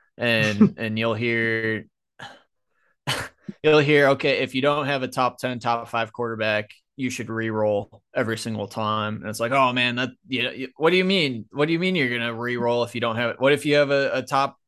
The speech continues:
Speaker 1: top half quarterback? You know, what if you have someone that was in the Derek Carr, Kirk Cousins, Kirk Cousins has o-, kind of been the, the new Dalton
Speaker 2: Right.
Speaker 1: line, so to speak, right?"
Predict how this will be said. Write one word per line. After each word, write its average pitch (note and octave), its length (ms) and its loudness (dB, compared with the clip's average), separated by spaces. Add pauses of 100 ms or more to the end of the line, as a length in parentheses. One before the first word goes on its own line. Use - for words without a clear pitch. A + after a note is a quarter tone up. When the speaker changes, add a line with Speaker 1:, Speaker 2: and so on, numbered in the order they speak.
(140)
Speaker 1:
top C#3 240 0
half D3 240 -2
quarterback? G#2+ 580 -6 (460)
You A#2 100 -4
know, A#2 140 2
what B2 140 0
if B2 120 -4
you B2 120 0
have B2+ 200 2
someone B2+ 500 -2
that A#2 200 -2
was A#2+ 180 -4
in B2+ 140 -6
the A#2+ 60 -8
Derek B2+ 440 2 (100)
Carr, C3 380 2
Kirk B2+ 260 -4
Cousins, B2+ 500 -2 (140)
Kirk C#3+ 220 0
Cousins C3 380 0
has A#2 160 -6
o-, B2 260 -4
kind B2+ 160 -2
of A2+ 80 -6
been A#2+ 160 -2
the, A2+ 220 -4
the A2+ 100 -4
new A#2+ 340 -2
Dalton A#2+ 420 4
Speaker 2:
Right. B2+ 60 4
Speaker 1:
line, G#2 240 -2
so G#2+ 200 -4
to G#2 80 -6
speak, G#2+ 340 -4
right?" A2+ 320 0